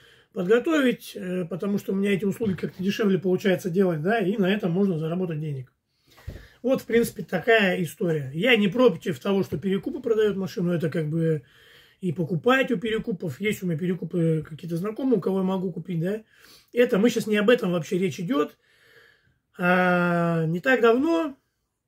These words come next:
а, обратился ко мне один подписчик <clears throat> и говорит: «Щас расскажу тебе одну интересную историю». В общем, что произошло? А, этот пацан тоже занимается тачками,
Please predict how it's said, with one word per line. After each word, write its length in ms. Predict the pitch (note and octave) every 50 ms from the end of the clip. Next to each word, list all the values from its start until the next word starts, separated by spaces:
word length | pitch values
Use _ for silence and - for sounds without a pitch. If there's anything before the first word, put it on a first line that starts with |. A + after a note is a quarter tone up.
| _ _ _ _
а, 840 | - F#3+ F#3 F3+ F3+ F3 F3 E3+ E3+ E3 E3 E3 D#3+ D#3+ D#3+ D#3+ E3+ - _ _ _ _ _ _ _
обратился 480 | G3+ F3+ F3+ G#3 A3 A3 D4+ C4+ - -
ко 120 | A#3 F#3
мне 180 | G3 A3+ A#3+ A3+
один 240 | G3 E3+ A3 G#3+
подписчик 500 | F#3 F3+ C3 - F3+ C#3+ - - - _ _ _ _ _ _ _ _ _
<clears throat> 360 | _ _ _ _ _ _ -
и 580 | - B3+ B3 C4 A#3+ G3 E3 D3+ F3+ G#3 B3
говорит: 440 | A3+ A#3 G#3 G3+ G#3 G#3+ G#3+ F3+ - - _ _ _ _ _ _ _ _ _ _ _ _ _ _ _ _ _ _ _ - - - _ -
«Щас 240 | - - A3+ A3+ -
расскажу 280 | F#3 D3+ - G3 G3
тебе 240 | A3 - F3+ D#3 E3+
одну 160 | E3+ E3+ G#3
интересную 460 | G3 E3+ C#3+ F#3 F3+ F3+ - F#3+ F3 C#3
историю». 360 | - - E3+ D3+ C3 C3+ - _ _ - - - _ _ _ _ _ - - - - - - - - _ -
В 60 | G#3+
общем, 240 | C4 B3 - A#3 -
что 160 | - D4 B3
произошло? 720 | G#3+ A3+ G#3+ G#3+ G#3 G3+ G3 - - F#3+ E3 D3 B2+ A#2+ - _ _ -
А, 200 | - F3+ F3+ F3+
этот 240 | F#3 A#3 C#4 A#3+ -
пацан 320 | - B3 B3 - F4 E4+ C4+
тоже 220 | D4+ C4+ G#3+ F3+
занимается 440 | F3+ F#3 G3 G#3 A3+ A#3 A3+ C4+ A#3+
тачками, 580 | - E4 D#4 - - C#4+ A3+ G#3+ G3+ F#3+ F#3+